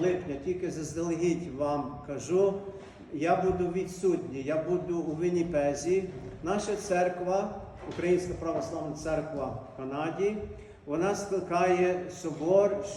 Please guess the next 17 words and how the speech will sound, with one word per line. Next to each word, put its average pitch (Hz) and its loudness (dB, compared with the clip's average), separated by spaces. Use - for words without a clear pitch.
що 185 4
п'ять 170 0
років. 135 0
Якраз 160 0
пандемія 180 6
нам 156 0
перебила, 151 0
так 147 -2
що 143 -2
іншим 156 0
способом 180 0
цей 156 -4
собор 147 -4
відбувся 175 -2
цього 175 6
року, 185 4
тобто 151 -4